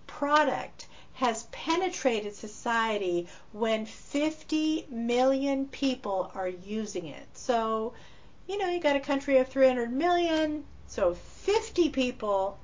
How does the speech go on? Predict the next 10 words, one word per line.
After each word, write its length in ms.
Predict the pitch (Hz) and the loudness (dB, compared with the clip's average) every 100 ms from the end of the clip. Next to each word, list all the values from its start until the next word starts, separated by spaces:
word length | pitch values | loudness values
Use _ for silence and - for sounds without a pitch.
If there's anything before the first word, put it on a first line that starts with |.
| - | -4
are 100 | 190 | -4
u-, 380 | 185 208 254 254 | -4 -4 -4 -4
fifty 340 | 302 285 277 | -6 -4 -2
million 640 | 240 233 269 349 370 285 | -2 0 0 0 0 0
people 340 | 247 226 208 202 | -2 -4 -2 -2
are 100 | 190 | -2
using 560 | 190 226 254 226 196 | -2 -2 -2 -2 -4
it. 200 | 180 175 175 - - - - 175 | -2 -2 -4 -10 -14 -14 -14 -4
That's 560 | 214 220 233 - - 208 | 0 2 2 -2 -8 -6
when, 640 | 202 202 202 202 196 | -2 0 2 0 -2